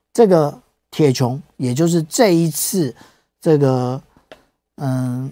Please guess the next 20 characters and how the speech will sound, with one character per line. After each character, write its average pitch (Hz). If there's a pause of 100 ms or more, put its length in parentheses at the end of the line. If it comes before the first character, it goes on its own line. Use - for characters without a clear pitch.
(280)
伊 202
朗 165 (380)
对 170
于 135
以 123
色 165
列 156
的 135
攻 135
击， -
铁 147
穹 147
为 247
什 165
么 123
没 123
有 127
发 127
展， 135
发， 143